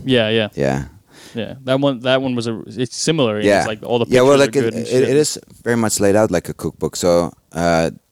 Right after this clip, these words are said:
Speaker 2: I, I really liked, uh, Suzanne Gowan's, uh, Sunday Supper cookbook.
Speaker 1: Okay.
Speaker 2: Um, obviously, like, 'cause, you know, like, I work there, uh, and I originally, like, when I wanted to write a cocktail book, I wanted to do it seasonally, just like her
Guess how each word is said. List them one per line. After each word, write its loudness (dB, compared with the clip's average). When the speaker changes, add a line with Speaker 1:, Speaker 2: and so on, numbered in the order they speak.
Speaker 2:
I, 0
I 0
really 4
liked, 0
uh, 0
Suzanne -2
Gowan's, 0
uh, 0
Sunday -4
Supper -6
cookbook. -4
Speaker 1:
Okay. -8
Speaker 2:
Um, -2
obviously, -4
like, -2
'cause, -12
you -12
know, -6
like, -8
I -4
work -4
there, -4
uh, -2
and -6
I -4
originally, 2
like, -4
when -2
I -2
wanted -4
to 2
write 0
a -12
cocktail -6
book, -4
I -6
wanted -4
to -6
do 2
it -2
seasonally, -2
just -2
like -2
her 0